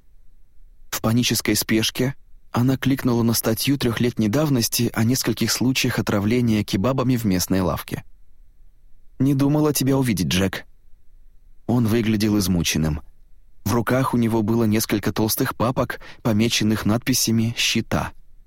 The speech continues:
«К сентябрю надо столько всего разобрать», — пожаловался Джек.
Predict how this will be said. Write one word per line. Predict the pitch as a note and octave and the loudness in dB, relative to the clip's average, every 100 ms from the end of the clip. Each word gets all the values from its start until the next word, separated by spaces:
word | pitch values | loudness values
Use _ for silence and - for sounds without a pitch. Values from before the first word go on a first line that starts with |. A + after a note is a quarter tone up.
| - - - - - - - - | -20 -20 -20 -20 -20 -20 -20 -8
«К | - | -2
сентябрю | D3 C#3 C#3 C3 D3 | 0 0 2 2 4
надо | A#2+ A#2 | 2 2
столько | - C3+ B2 | 2 0 0
всего | G#2+ G#2+ A2 | 0 2 2
разобрать», — | G#2 F2+ F2+ B2 - - - - - - - | 2 2 2 2 0 -4 -10 -20 -20 -20 -6
пожаловался | F2+ F#2 E2 D2 - D#2 | 0 0 2 0 0 -2
Джек. | F2 D2+ - | 0 -2 -6